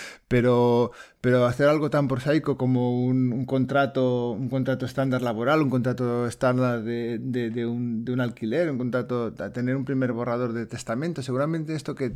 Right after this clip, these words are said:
que son fórmulas tan, tan asentadas y que, que permite tan pocas variaciones en general o que requieren pocas variaciones, eh, pues a lo mejor sea, y que antes se hacían como churros, antes lo hacían la, los que lo sabían lo hacían como churros,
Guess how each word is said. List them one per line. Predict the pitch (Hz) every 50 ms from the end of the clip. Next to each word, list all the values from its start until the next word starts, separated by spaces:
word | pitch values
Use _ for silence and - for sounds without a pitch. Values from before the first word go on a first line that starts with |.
| - - - -
que | - 123
son | 139 143 143
fórmulas | 131 - 160 151 143 147 143 135 131 123 127 127 - -
tan, | - 139 139 139 139 131 127 - - - - - - - - - _
tan | - 143 147
asentadas | 151 147 - - 143 127 120 117 147 151 156 143 131 139 156 143 - -
y | 156 143 123
que, | 123 123 120 120 110 113
que | 123 120
permite | - 120 110 120 127 127 147 139
tan | 135 143 135 131 120
pocas | 127 131 131 120 117
variaciones | 127 123 123 117 113 - 135 131 127
en | 135 131 120
general | - 120 110 104 110 135 156 160 151 135 -
o | - 127
que | 117 - - 117 110 110
requieren | 101 98 117 110 104 - 147 147 143 131 120 107
pocas | 113 110 113 117 -
variaciones, | 123 107 110 104 - - 139 131 127 139 156 - _ _ _ - - - - - _ _ -
eh, | 147 127 123 123 113
pues | - 113 107
a | 127
lo | 120
mejor | 120 120 107 - 147 147 131
sea, | 127 175 170 156 147 135 131 123 113 101 - -
y | - 135 131 131
que | - 135
antes | 131 139 170 131 147 131
se | - 135 123
hacían | 110 - 135 127 127
como | 127 135 131 127 113
churros, | 123 - 165 160 139 131 127 143 - -
antes | - 127 135 131 120 131 117 117
lo | 82
hacían | 69 - - 104 107 98 95 92 95
la, | 98 98 -
los | 98 - -
que | -
lo | 82 95
sabían | - - 104 110 117
lo | 117 110
hacían | - - 113 113
como | 107 113 113 110 107
churros, | - - 127 123 135 -